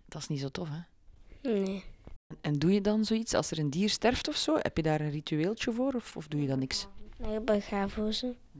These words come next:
Speaker 2: Bij de kippen en de andere dieren die gestorven zijn, doen we in de tuin.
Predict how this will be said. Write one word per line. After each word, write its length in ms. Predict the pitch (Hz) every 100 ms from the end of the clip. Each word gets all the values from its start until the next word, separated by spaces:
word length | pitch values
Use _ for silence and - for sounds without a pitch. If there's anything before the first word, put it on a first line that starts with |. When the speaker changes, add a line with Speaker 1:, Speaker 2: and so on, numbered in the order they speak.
| 139 _ -
Speaker 2:
Bij 480 | 254 226 220 202 196
de 120 | 196 190
kippen 340 | - - 262
en 260 | 240 233 208
de 200 | 202 202 -
andere 460 | 220 233 254 233
dieren 340 | 233 254 262 269 - - - -
die 120 | -
gestorven 560 | 247 247 - 254 254 254
zijn, 320 | 247 240 220
doen 140 | 226 226
we 80 |
in 120 | 220 202
de 120 | 190
tuin. 300 | - 190 226